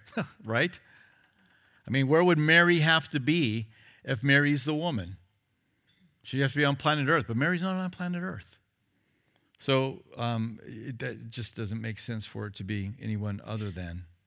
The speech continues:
So Satan's gonna come down, he's gonna persecute, um, them, and he, we read in Zechariah that two-thirds of the Jews will be put to death at this time, but one-third will remain.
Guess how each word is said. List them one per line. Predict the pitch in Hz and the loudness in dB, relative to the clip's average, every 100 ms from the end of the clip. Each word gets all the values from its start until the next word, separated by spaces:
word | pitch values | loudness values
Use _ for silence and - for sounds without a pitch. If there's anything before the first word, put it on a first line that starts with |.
| _ _ _ _ _ _ _ _ _ _ _ _ - - _ | _ _ _ _ _ _ _ _ _ _ _ _ -18 -18 _
So | - | -4
Satan's | 123 156 147 135 | 0 0 0 0
gonna | 143 | 0
come | 139 143 | 0 2
down, | 139 139 139 | 4 4 2
he's | 107 | -2
gonna | 131 110 | -4 -4
persecute, | 156 143 139 - 135 135 - - _ - - - - | -2 -2 -4 -2 -2 -2 -6 -16 _ -20 -20 -20 -6
um, | 117 120 117 117 | 0 0 0 2
them, | 131 127 123 - | 2 2 -4 -8
and | 127 123 117 117 113 - | -4 -2 -2 -6 -12 -10
he, | 120 135 135 135 135 - | -2 2 2 -2 -8 -10
we | 135 | -6
read | 123 135 | 0 0
in | 120 | 2
Zechariah | 131 123 131 123 131 143 143 _ _ - - - | 0 0 0 0 0 -2 -6 _ _ -20 -16 -4
that | 117 | -4
two-thirds | - 151 - 147 123 | 0 -2 2 0 0
of | 135 | -2
the | 117 | -2
Jews | 110 131 139 120 | -2 0 0 -2
will | 117 | -4
be | 117 | -4
put | 110 143 | -4 -6
to | 135 | -4
death | 107 120 127 | -2 -2 -2
at | 127 - | -8 -10
this | 127 | -10
time, | - 127 117 | -6 -4 -4
but | 113 | -6
one-third | 120 123 117 120 117 110 | -6 -6 -6 -6 -6 -6
will | 110 | -4
remain. | 110 110 117 110 101 | -2 -2 -2 -4 -6